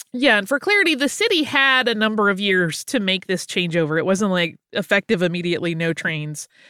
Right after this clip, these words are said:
But they were still in a bit of a panic because they did not know how they were gonna continue their business, especially considering that they had lost a lot of money in these payouts.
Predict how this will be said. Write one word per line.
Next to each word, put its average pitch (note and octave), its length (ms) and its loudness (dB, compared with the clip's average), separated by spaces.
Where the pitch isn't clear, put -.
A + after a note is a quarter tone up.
But G#3+ 320 0
they D#4 180 2
were E4 140 2
still C4+ 300 2
in A3 100 2
a F#3+ 60 0
bit A#3+ 140 2
of B3+ 120 4
a B3 80 4
panic G3 400 2
because F#3 220 -2
they G3+ 100 2
did G#3 260 2
not G3 220 0
know F3 180 2
how F#3 160 0
they E3+ 120 0
were E3+ 100 0
gonna E3 420 -2
continue F3+ 400 -2
their E3 140 -2
business, D#3+ 560 -4
especially C#4 500 2
considering G#3+ 540 2
that F#3+ 160 0
they G3+ 120 4
had G#3 200 2
lost G#3+ 340 2
a A3 60 0
lot G3 200 2
of F3+ 120 0
money F3+ 260 -2
in E3+ 60 -2
these E3 200 -4
payouts. E3 640 -2